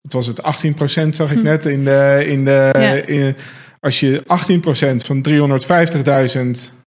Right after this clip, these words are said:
Speaker 1: bedrijven in Nederland hebt, die dus nu al beseffer zijn, dan is dat eigenlijk voor ons een enorme doelgroep al.
Speaker 2: Ja.
Speaker 1: Dus wij kunnen ook zeggen van, nou, weet je wat,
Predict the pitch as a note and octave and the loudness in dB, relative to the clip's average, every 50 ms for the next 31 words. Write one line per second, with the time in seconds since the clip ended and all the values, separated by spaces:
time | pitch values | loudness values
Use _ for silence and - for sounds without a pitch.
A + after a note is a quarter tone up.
0 | _ _ _ _ _ _ _ - A#2 C3+ B2+ C3 C3 C3 B2+ C3 B2+ B2 B2+ C3+ | _ _ _ _ _ _ _ -8 -4 0 2 2 2 2 0 -2 -2 0 0 0
1 | C3 C3+ B2+ B2 A#2+ A#2 A#2+ A#2+ B2 A#2+ - - - - _ _ _ _ _ _ | 0 0 -2 -2 -2 -4 -4 -4 -4 -6 -8 -12 -18 -20 _ _ _ _ _ _
2 | _ _ _ _ _ _ _ C3+ C3+ C3+ C3 C3 A2+ B2 D#3 E3+ E3 C#3+ C3 B2+ | _ _ _ _ _ _ _ -2 0 0 0 0 0 2 2 2 4 2 2 0
3 | C3+ A#2+ - - C#3 A#2+ - C3+ A#2+ A2 C#3+ D3+ C3+ A2+ G#2+ A2+ B2+ D3+ F3+ F#3+ | 0 -2 -2 -2 -2 -2 -2 -4 -2 0 2 2 2 2 0 -2 -4 -4 -6 -6
4 | - - - - - - - - _ _ _ _ - B2 B2 C#3 D3+ D3 - D3 | -8 -14 -20 -20 -20 -20 -20 -20 _ _ _ _ -4 -2 0 0 0 0 0 -2
5 | B2 D3+ C3 D3+ E3 C#3+ D#3 B2 - - B2+ A#2+ B2 B2+ B2 - C3+ B2+ B2+ C3+ | -2 0 0 0 2 0 0 -2 -4 -6 -6 -6 -6 -6 -6 -4 -4 -4 -2 0
6 | C3+ D#3+ E3+ D#3 C3+ B2 A2 A2+ C3+ D3+ D3 D3+ - B2+ A#2 - G#2+ G2+ G#2 - | 2 2 2 2 2 0 0 0 2 2 0 0 -2 -6 -6 -4 -6 -6 -6 -8
7 | B2+ - _ _ _ _ _ _ _ _ _ _ _ - G#3 F#3+ C#3 B2 A#2 - | -12 -14 _ _ _ _ _ _ _ _ _ _ _ -2 -2 0 0 0 0 0
8 | D3 B2+ C3 B2 - - C#3+ B2+ C3 C3+ - D3+ F3+ E3+ - - C3 A#2 A2+ - | 2 2 2 0 0 0 0 0 0 0 2 2 2 2 2 0 0 0 0 0
9 | B2+ C#3 D3 D#3 - C3+ B2 B2 B2 A#2+ A#2+ C3+ - - - - C#3 D#3+ - - | 0 0 0 -2 -2 -4 -4 -2 -2 -2 -4 -6 -8 -12 -8 -4 -2 -2 -2 -2
10 | C#3 C3 C3 D#3 D#3 - - - | -2 0 0 0 -2 -6 -10 -16